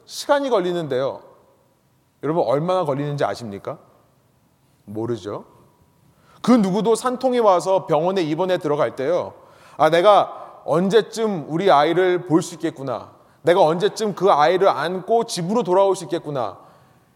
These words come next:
예측하고 알 수 있는 사람은 전혀 없습니다. 그러나 확실한 것은 하나 있습니다. 산통이 시작되면 아이는 나와요. 아이가 나오기 전에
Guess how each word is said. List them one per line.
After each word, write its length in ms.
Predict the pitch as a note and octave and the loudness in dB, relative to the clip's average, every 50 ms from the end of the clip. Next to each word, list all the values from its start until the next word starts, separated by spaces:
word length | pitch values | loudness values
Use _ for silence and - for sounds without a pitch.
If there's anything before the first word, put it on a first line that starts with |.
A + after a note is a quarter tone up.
| _ - | _ -6
예측하고 720 | A2 A#2+ D3 D3 - - F3+ - - F3+ E3+ D#3+ E3+ F#3 D#3+ | -4 -4 -4 -4 -4 -10 -12 -8 -6 -4 -4 -2 0 -2 -2
알 160 | - C3 C#3 | -2 -4 -6
수 140 | C3 - F3 | -6 -6 -6
있는 220 | F3+ E3 E3 E3 D3+ | -6 -4 -4 -6 -4
사람은 400 | D3+ D#3 C#3+ C#3 C#3+ D#3+ E3 - | -4 -4 -4 -2 -4 -6 -8 -8
전혀 260 | - A#2 D3 E3+ F3 | -8 -4 0 0 0
없습니다. 520 | B2+ - - B2 A#2 G#2 F2 F#2 F2+ F2+ - _ _ _ _ _ _ _ _ _ _ _ _ | 0 0 -4 -12 -10 -10 -10 -12 -14 -16 -20 _ _ _ _ _ _ _ _ _ _ _ _
그러나 320 | - F3+ G#3 G3+ G#3+ G3+ | 2 4 4 6 6 4
확실한 500 | F#3 - - C4+ - - A#3 C4 B3+ B3+ | 4 2 -2 -8 -6 -2 2 2 2 4
것은 200 | B3 A#3+ G#3+ A#3 | 4 2 0 0
하나 160 | G#3+ A3+ A3 G3+ | -2 -2 -2 -2
있습니다. 500 | E3 - - D3 C3 A2+ A2 G2 D#2 - - _ _ _ _ _ _ _ _ _ | -4 -6 -10 -12 -12 -10 -10 -12 -12 -14 -20 _ _ _ _ _ _ _ _ _
산통이 560 | - - - C4+ C#4 C4+ C4+ C#4 C4+ C4 C4 | -16 -8 -4 -2 -2 -2 0 0 0 0 0
시작되면 720 | B3+ C4 C4 A#3 - - A3 G3+ G3 G3 G#3+ A#3 C4+ F4 - - - - _ _ _ _ _ _ _ | -2 0 -2 -2 -2 -2 -4 -2 0 0 0 -2 -2 -6 -12 -16 -20 -20 _ _ _ _ _ _ _
아이는 400 | - A#2 B2 C3 C#3+ D3+ D#3 D3+ | -6 -4 -4 -4 -4 -4 -6 -6
나와요. 420 | B2 F#2 F#2 F#2 F#2 E2 D#2+ - - - _ _ _ _ _ _ _ _ _ _ _ _ _ _ _ _ _ _ _ _ _ _ - - | -6 -6 -6 -6 -6 -8 -10 -14 -20 -20 _ _ _ _ _ _ _ _ _ _ _ _ _ _ _ _ _ _ _ _ _ _ -10 0
아이가 320 | - D#3+ F3+ G#3+ A#3 A#3+ A#3 | 4 6 8 8 8 6 6
나오기 320 | G3+ F3+ F3+ G3 G#3+ A#3 | 8 8 8 6 4 2
전에 480 | F#3 F#3+ E3+ F3+ G3+ G#3 F3 C#3 A#2+ | 0 0 0 0 0 0 0 -2 -4